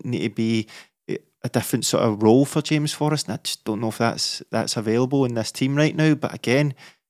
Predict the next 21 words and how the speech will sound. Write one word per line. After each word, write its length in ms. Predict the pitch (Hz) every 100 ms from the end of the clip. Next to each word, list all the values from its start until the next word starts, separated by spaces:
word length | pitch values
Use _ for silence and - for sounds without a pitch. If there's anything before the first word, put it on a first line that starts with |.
| _ -
we're 80 | 113
playing 280 | - 127 127
him 100 | 123
through 220 | - 110
necessity. 680 | 110 - 123 120 - 131
Again, 280 | 110 107 110
he 60 | 110
was 100 | 110
playing 240 | - 117
on 100 | 110
the 100 | 107
left 420 | 107 110 120 - -
at 80 |
that 220 | - 123 -
game, 260 | 127 123
and 140 | 117 107
that's 240 | 107 -
not 100 | 113
his 100 | 110
best 260 | - 110 -
position. 600 | 120 104 127 120 - 135